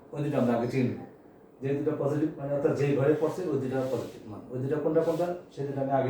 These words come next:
বাছাই করে ফেলবো, আর বাকি সব নেগেটিভ, বাকি যেটা মান আমার কী আসবে? নেগেটিভ আসবে। আর প্রথম ঘরে যদি পড়ে আমরা তো আগেই বলছি all positive। এবার আসেন, যদি আমরা একশো আশি ডিগ্রি প্লাস থিটা হইতো, Sin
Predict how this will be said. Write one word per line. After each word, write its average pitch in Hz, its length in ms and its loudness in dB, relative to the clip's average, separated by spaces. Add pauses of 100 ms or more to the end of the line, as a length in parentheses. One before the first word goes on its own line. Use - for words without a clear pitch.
(120)
বাছাই 147 260 0
করে 147 160 -2
ফেলবো, 156 200 -2 (460)
আর 120 160 -4
বাকি - 240 2
সব 135 80 0 (100)
নেগেটিভ, 127 280 -6 (300)
বাকি 123 200 -4
যেটা 135 220 -2
মান 135 140 -2
আমার 131 140 0
কী 156 140 -2
আসবে? 135 200 -2
নেগেটিভ 123 280 0
আসবে। 107 180 -4 (560)
আর 120 160 -6
প্রথম 156 300 -2
ঘরে 147 180 4 (580)
যদি 127 200 -2
পড়ে 160 200 2
আমরা 127 160 2
তো 127 100 0
আগেই 120 200 2
বলছি 107 220 -4
all 117 160 0
positive। 113 360 -4 (720)
এবার 139 220 0
আসেন, 123 200 0 (600)
যদি 127 200 -2
আমরা 127 200 2
একশো 127 240 -2
আশি 135 160 -4
ডিগ্রি 143 240 -4
প্লাস 131 180 -4
থিটা 123 240 -4
হইতো, - 180 -6 (1300)
Sin 117 360 -4